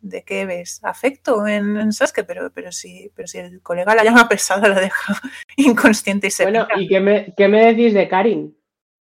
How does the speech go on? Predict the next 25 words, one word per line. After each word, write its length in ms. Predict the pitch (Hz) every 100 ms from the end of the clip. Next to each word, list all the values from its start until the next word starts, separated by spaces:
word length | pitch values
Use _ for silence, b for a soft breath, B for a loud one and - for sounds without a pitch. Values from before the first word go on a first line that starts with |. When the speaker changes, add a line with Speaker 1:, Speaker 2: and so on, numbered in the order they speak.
| _ -
Speaker 1:
Buah. 340 | 202 202 - - _ _ _ _ _ _ _
Speaker 2:
Por 140 | 202 202
favor, 500 | 185 165 220 226 - _ _ b b b -
una 280 | 202 233 214
tía 240 | 226 214
fuerte, 1200 | 208 175 175 175 170 165 151 151 - _ _ _ -
que 160 | 185 185
se 120 | 180
los, 280 | 175 170 170
vamos, 500 | 165 156 147 151 -
que 120 | 180
se 140 | 180 180
merienda 580 | 165 185 196 208 214
a 360 | 208 190 180 180
la 140 | 180
mitad 300 | 175 175 175
de 80 | 180
los 160 | 190 165
ninjas 440 | 170 170 170 165 165
que 80 |
han 100 | 165
salido 320 | 165 160 165 170
en 60 | 165
la 120 | 151
serie. 500 | 156 160 160 156